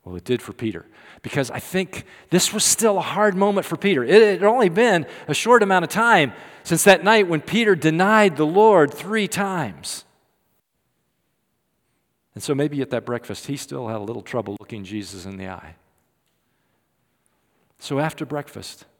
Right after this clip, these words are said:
John tells us, Jesus took Peter aside, and he said, "Simon," which was Peter's given name, "Simon, do you love me?" <laughs> Peter said, "Yes,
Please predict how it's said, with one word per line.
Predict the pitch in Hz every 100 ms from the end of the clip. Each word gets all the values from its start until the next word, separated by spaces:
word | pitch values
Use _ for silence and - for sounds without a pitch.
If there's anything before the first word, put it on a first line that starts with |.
| _ _ _ _
John | - 110 104
tells | 107 95 -
us, | - - - _ _ _ _ _ _ _ _ _
Jesus | - 120 110 -
took | 135 -
Peter | 139 123
aside, | 104 - 95 82 80 82 _ _ _ _ _ _ _ _ _ _ _ _ _ _ _ _ _ _ _ _ -
and | 101
he | 98
said, | 117 104 98 _ _
"Simon," | - 127 117 123 107 _ _ _ _
which | -
was | 104
Peter's | - 104 98
given | 101 101 98 92
name, | 90 76 80 _ _
"Simon, | - 135 127 98 69 _ _ _ _ _ _ _ _
do | 135
you | 131
love | 151 147
me?" | 90 80 _ _ _ _ _ _ _ _ _ _ _ _ _ _
<laughs> | - - -
Peter | 165 131
said, | - 120
"Yes, | 160 175